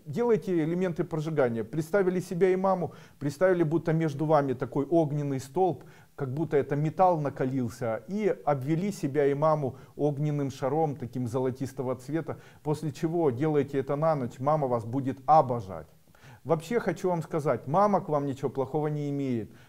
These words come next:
Просто ваши мечты, которые вы себе намечтали, о том, что там прекрасный принц на прекрасном коне, прекрасная жизнь и так далее, заставляет вас дискомфортно чувствовать. И это заставляет вас шевелиться. И вы должны, преодолев страх, сделать что-нибудь в своей жизни.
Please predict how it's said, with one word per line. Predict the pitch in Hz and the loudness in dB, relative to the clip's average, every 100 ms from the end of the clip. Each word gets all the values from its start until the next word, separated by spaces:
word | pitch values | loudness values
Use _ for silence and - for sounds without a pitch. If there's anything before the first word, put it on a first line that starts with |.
| - | -6
Просто | 156 - 165 | -4 0 6
ваши | 185 175 175 139 | 8 6 4 -4
мечты, | 139 - - 202 196 | -4 -6 -4 -2 -2
которые | - 120 147 139 | -4 -4 -2 0
вы | 139 | -2
себе | 139 135 135 | -4 -4 -4
намечтали, | 135 139 127 - 135 120 107 - - | -4 -6 -8 -2 2 2 -2 -8 -14
о | - 127 | -8 -4
том, | 156 | -4
что | 147 | -4
там | 135 135 | -2 -2
прекрасный | 139 127 139 139 135 | -2 -2 -2 0 -4
принц | 123 202 170 | -4 -2 -2
на | 143 | -4
прекрасном | 117 131 135 123 127 | -6 -4 -4 -4 -6
коне, | - 151 185 | -2 -2 -2
прекрасная | 156 123 135 135 135 131 | -4 -4 -4 -4 -4 -4
жизнь | 143 143 131 | -4 -6 -6
и | |
так | 127 123 | -6 -4
далее, | 151 156 120 - - - | 0 0 -2 -6 -20 -10
заставляет | 117 156 - 143 190 196 160 | -4 -2 0 0 2 2 0
вас | 139 | -2
дискомфортно | 127 123 143 - 170 165 156 | -2 -2 -4 -2 -2 -2 -2
чувствовать. | 151 160 151 127 110 - | -2 -2 -4 -4 -6 -6
И | 156 165 160 | -2 0 0
это | 165 180 175 | 2 2 2
заставляет | 139 139 - 143 180 185 156 | -2 -4 -2 0 4 4 2
вас | 139 - | -4 -2
шевелиться. | 156 160 165 160 - 120 - - | -2 0 0 -2 -2 -8 -8 -10
И | 131 | -4
вы | 208 | 0
должны, | 185 180 147 170 131 | 4 2 2 0 0
преодолев | - - 139 151 165 160 117 | 0 -2 2 2 4 2 0
страх, | - 180 185 185 | -2 4 4 4
сделать | 117 127 127 202 175 135 | -6 -2 6 6 6 2
что-нибудь | - 120 110 104 104 | -4 -6 -6 -6 -10
в | |
своей | - 110 104 | -8 -6 -6
жизни. | 104 90 95 | -8 -12 -12